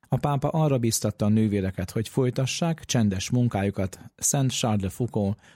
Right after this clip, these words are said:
az egyetemes testvér példáját követve.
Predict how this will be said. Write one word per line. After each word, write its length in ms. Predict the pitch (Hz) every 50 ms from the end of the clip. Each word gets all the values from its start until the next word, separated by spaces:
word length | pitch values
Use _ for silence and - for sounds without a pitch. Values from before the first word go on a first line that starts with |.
| - _ -
az 140 | 143 131
egyetemes 580 | 156 170 156 127 - 120 107 101 104 - - _ _ _
testvér 480 | - 123 117 - - - 139 127 120 -
példáját 540 | - 95 92 90 85 85 85 80 85 -
követve. 540 | - - 104 95 92 98 - - 90 87 -